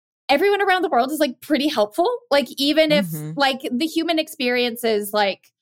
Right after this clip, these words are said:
Speaker 1: you look like a bumbling, lost tourist. Like, let me help you figure stuff out, especially as, like, a solo lady.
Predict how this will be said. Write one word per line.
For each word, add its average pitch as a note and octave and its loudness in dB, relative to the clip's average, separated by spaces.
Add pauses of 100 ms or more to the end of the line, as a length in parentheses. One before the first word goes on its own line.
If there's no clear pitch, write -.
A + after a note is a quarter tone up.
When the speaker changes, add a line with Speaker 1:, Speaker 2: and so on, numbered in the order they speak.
(600)
Speaker 1:
you C4 0
look D4 -2
like C#4 0
a C#4 0
bumbling, A#3+ 2
lost G#3 -2
tourist. A3 2
Like, G#3+ 0
let A3 0
me G#3 0
help G3 0
you G3+ 0
figure G#3 -2
stuff G3+ -2
out, G3 0
especially E4+ -2
as, A#3+ -2
like, G#3 0 (560)
a A3+ 4
solo D#4 2
lady. E3+ 0